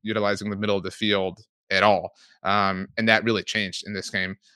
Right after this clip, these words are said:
Uh, Jake Ferguson had the first touchdown of the day. It was probably the prettiest catch that any Cowboy had. Uh, and it was right over the middle of the field. And we've seen Dak really thrive there in the past with different tight ends, and Jake Ferguson's now the, the beneficiary.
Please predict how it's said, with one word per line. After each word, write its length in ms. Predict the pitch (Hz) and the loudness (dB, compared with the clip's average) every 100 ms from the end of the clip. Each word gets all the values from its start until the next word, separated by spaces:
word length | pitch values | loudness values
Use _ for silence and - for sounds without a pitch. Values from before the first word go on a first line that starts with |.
| - | 0
Uh, 260 | 98 95 | 4 4
Jake 240 | 92 120 110 | 4 2 2
Ferguson 720 | 117 107 107 110 104 104 101 | 2 2 0 0 0 -4 -4
had 140 | - 107 | -2 0
the 80 | |
first 220 | - 120 - | 2 0 2
touchdown 340 | 139 - 147 | 0 4 2
of 60 | 151 | 6
the 60 | |
day. 260 | 160 165 180 | 6 6 4
It 60 | 104 | -2
was 180 | 92 _ - | -4 _ 4
probably 160 | 139 | 6
the 160 | 104 82 - | 6 2 -2
prettiest 320 | 117 101 - | 0 0 2
catch 260 | 110 110 - | 4 4 2
that 120 | 104 | -4
any 120 | 92 | -2
Cowboy 380 | - 101 92 95 | 0 0 0 2
had. 260 | 107 101 - _ _ - | 4 4 0 _ _ -4
Uh, 180 | 95 95 | 0 2
and 60 | 117 | 2
it 60 | |
was 100 | 120 | 2
right 160 | 107 143 | 8 10
over 100 | 139 | 10
the 100 | 123 | 6
middle 160 | 123 117 | 2 0
of 40 | |
the 80 | 101 | 0
field. 220 | 117 101 | 0 0
And 100 | 101 | 2
we've 140 | 117 | 0
seen 260 | - 135 127 | 0 -2 0
Dak 420 | 113 110 104 - - - | 6 6 6 2 -14 -6
really 160 | 117 | -4
thrive 460 | 98 127 110 110 113 | -2 4 8 8 6
there 160 | 113 | 4
in 80 | 110 | 4
the 60 | 98 | 0
past 400 | - 101 104 - | 2 4 4 0
with 160 | 95 - | -10 -4
different 280 | 123 117 | -2 -2
tight 200 | - 107 | 2 4
ends, 320 | 104 104 98 95 | 4 0 -4 -10
and 200 | 92 85 | -14 -8
Jake 180 | 107 101 | -4 -2
Ferguson's 480 | 107 104 - 98 101 | -2 -2 -4 -8 -2
now 180 | 98 | 0
the, 200 | 92 87 - - | 0 -4 -8 -8
the 60 | |
beneficiary. 680 | 98 101 92 165 135 110 98 | -2 0 4 4 4 2 2